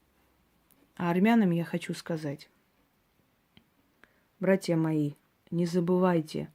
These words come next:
что наша земля историческая, что там каждый камень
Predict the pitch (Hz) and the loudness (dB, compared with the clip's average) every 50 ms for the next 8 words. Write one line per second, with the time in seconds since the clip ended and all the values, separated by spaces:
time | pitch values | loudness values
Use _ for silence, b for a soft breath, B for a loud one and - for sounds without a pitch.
0 | b b b b b b b b b b b b - - - - 160 156 160 165 | b b b b b b b b b b b b -20 -16 -8 -6 -4 -2 -2 -2
1 | 160 - - 160 151 160 165 160 160 160 180 190 190 190 190 - _ _ _ _ | -4 -4 -4 -4 -4 -2 0 0 0 2 2 0 0 -2 -4 -10 _ _ _ _
2 | - 151 - - - 175 160 160 151 151 - - 151 - - - - 147 147 147 | -14 -14 -10 -6 -6 -4 -4 -4 -6 -8 -10 -12 -14 -14 -14 -12 -12 -10 -10 -12
3 | - - - 160 160 - 165 156 151 156 - 190 196 185 175 170 180 175 - - | -14 -12 -12 -12 -10 -8 -8 -8 -8 -6 -4 -4 -2 -2 -2 -4 -4 -4 -4 -6
4 | 175 160 156 151 147 143 | -4 -4 -4 -4 -4 -6